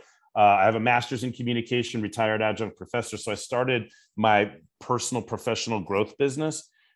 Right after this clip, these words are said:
in two thousand six, seven, right? So I've been coaching, consulting, training, speaking, and now I've added writing books. I've written a couple of books. So I'm just adding all of these different services for personal professional growth, coaching,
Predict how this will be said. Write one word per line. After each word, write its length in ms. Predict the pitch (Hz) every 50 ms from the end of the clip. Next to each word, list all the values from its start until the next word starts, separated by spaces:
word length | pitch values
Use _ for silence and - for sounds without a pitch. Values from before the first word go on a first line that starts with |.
| _ _ -
in 560 | 120 113 113 110 110 107 107 107 104 104 101
two 160 | - - 120
thousand 340 | - 131 117 113 101 104 113
six, 320 | - - - - - -
seven, 420 | - 120 117 120 139 151 160 156 - _ _ _ _ _ -
right? 220 | 127 131 139 131
So 180 | - - 123 110
I've 140 | 107 104
been 160 | 98 104 98 95
coaching, 560 | - - - 123 117 117 - - 120 113 -
consulting, 760 | - - 101 - - 123 113 110 107 - 123 120 113 110 101 -
training, 720 | - - - 123 117 113 113 113 113 110 110 110 113 104
speaking, 840 | - - - - - 123 120 117 117 - 123 120 113 113 113 110 - _ _ _ _ -
and 140 | 104 107 113
now 240 | 110 110 110 113
I've 140 | 113 110 104
added 420 | 110 104 104 104 104 101 98 90 71 90 104
writing 380 | 110 117 113 110 107 104 101
books. 400 | 92 113 113 113 113 113 - -
I've 100 | 104 90
written 160 | 104 104 92
a 40 | 101
couple 260 | - - - - 107
of 140 | 104 98 92
books. 280 | 113 113 117 113 - - - _ _ _ _
So 120 | - - 127
I'm 80 | 117 120
just 180 | 139 131 - - -
adding 540 | 123 123 123 127 131 123 120 113 113 104 - - -
all 160 | 107 117 123
of 60 | 120
these 180 | 120 113 101 95
different 320 | 101 131 123 - 117 110
services 720 | - - - 120 113 117 117 110 110 101 - 101 92 -
for 100 | - 101
personal 400 | - - 104 101 - - 107 92
professional 560 | - 101 - - 101 92 - - - 92 90
growth, 400 | 80 - 98 101 98 90 82 - _ _
coaching, 600 | - 110 104 104 104 - 117 110 104 107 101 -